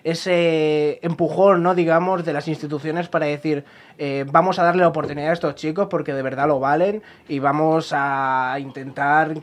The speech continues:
que se den a conocer", ¿no? La verdad es que yo, yo te en-, entiendo vuestra situación, o sea, es un poco frustrante, ¿no? En ese sentido de decir, es que por mucho que nos empeñemos, después no necesita-, no tenemos la ayuda de, de los que realmente la tienen que dar, ¿no?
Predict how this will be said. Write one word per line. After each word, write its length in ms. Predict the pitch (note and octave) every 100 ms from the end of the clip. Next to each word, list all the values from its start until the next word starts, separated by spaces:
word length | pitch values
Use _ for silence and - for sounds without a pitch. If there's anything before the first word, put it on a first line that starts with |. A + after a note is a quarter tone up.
| -
que 160 | D#3
se 160 | C#3+ D3
den 180 | C#3+ D3+
a 80 |
conocer", 480 | D3+ D3+ B2+ E3+ D#3+
¿no? 260 | C#3 D#3 F#3+ - - -
La 80 |
verdad 220 | D#3 D3 F3
es 60 |
que 280 | G#3 G3 F3
yo, 140 | E3+ D#3+ D#3+
yo 100 | E3+
te 100 | F#3
en-, 140 | D#3+ C#3
entiendo 600 | D#3+ D3+ E3 E3 D#3 D3+
vuestra 240 | D3 C#3+
situación, 420 | C#3+ C#3 C3 D3+ D3+
o 60 |
sea, 160 | C#3 C#3+
es 80 | D#3+
un 120 | D3+
poco 240 | D#3 E3
frustrante, 560 | C3 C#3+ - C3+ C3+ C3
¿no? 80 | C3
En 60 |
ese 180 | D3 C#3
sentido 480 | C3+ B2+ C3 C3+ D#3
de 120 | D3+
decir, 360 | C3+ C3+ D3 C#3 - -
es 100 | -
que 120 | D#3 E3
por 160 | D3+
mucho 240 | D#3+ E3 F3+
que 60 |
nos 120 | F3+
empeñemos, 540 | E3+ D3+ D3+ D#3 E3 F3+
después 420 | C#3+ - D#3 D#3+
no 260 | E3 D#3+ D#3
necesita-, 520 | D#3+ D#3 D#3+ D#3 -
no 220 | E3 E3
tenemos 320 | F3 E3+ E3
la 100 | E3
ayuda 460 | D#3+ D#3 D#3 E3+ G#3+ - - - -
de, 680 | E3 D#3+ D#3 D3 C#3+ C#3 C#3
de 100 | D3
los 160 | C#3+
que 100 | -
realmente 680 | C#3+ D3 D#3 D3 D#3+ D3+ D3 A2+ D3 C#3+
la 240 | D#3 C#3+
tienen 340 | - E3+ F3 D3+
que 120 | D3+
dar, 260 | D#3 D3
¿no? 260 | B2 D3+ G3+